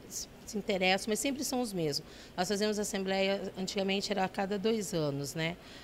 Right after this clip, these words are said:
Então, a partir do ano que vem, a gente vai começar a fazer anual pra fazer a prestação de conta,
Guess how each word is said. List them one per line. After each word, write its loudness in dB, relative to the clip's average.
Então, 2
a 2
partir 0
do -2
ano 2
que -4
vem, 0
a -4
gente -2
vai 0
começar -4
a -8
fazer 0
anual 4
pra -14
fazer -2
a -2
prestação -6
de -8
conta, -2